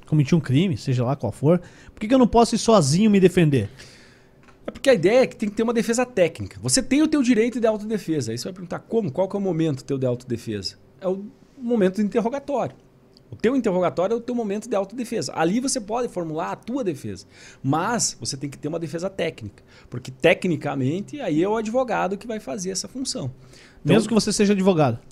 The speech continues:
Speaker 2: Aí não. Se você quiser fazer, você sendo advogado, você pode fazer a tua defesa.
Speaker 1: Mas precisa ter a O A B e tudo?
Speaker 2: Precisa ter a O A B e tal, aí você pode fazer.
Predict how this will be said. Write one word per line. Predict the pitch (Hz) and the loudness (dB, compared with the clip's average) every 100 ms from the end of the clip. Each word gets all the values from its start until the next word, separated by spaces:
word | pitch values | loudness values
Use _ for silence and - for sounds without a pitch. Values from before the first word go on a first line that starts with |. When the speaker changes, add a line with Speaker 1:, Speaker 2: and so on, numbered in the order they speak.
| - - | -18 -2
Speaker 2:
Aí | 135 131 208 | 4 6 6
não. | 160 92 | 2 -2
Se | - | -6
você | 131 147 | -2 -2
quiser | 175 127 156 | -2 2 2
fazer, | 175 170 127 143 | 2 0 0 0
você | 123 123 | 0 -2
sendo | 139 170 208 | 0 0 -2
advogado, | 165 151 135 135 | -2 -4 -2 -2
você | 147 208 | -2 -4
pode | 202 160 170 180 | -2 0 0 0
fazer | 170 165 | -8 -8
a | |
tua | 175 | -10
defesa. | 196 - 143 | -12 -10 -4
Speaker 1:
Mas | 135 | -4
precisa | - 156 | 0 0
ter | - 175 156 | 4 4 6
a | 131 | 4
O | 135 | 2
A | |
B | 113 131 175 | 2 2 0
e | |
tudo? | 175 113 | 0 -2
Speaker 2:
Precisa | 127 123 98 | -2 -2 -4
ter | 135 | -4
a | |
O | |
A | 160 | 0
B | 139 190 | 2 2
e | |
tal, | - 143 180 | 2 2 4
aí | 135 | 2
você | - 185 | 0 -2
pode | 180 175 | 0 0
fazer. | 185 247 170 131 | -2 -4 -4 -6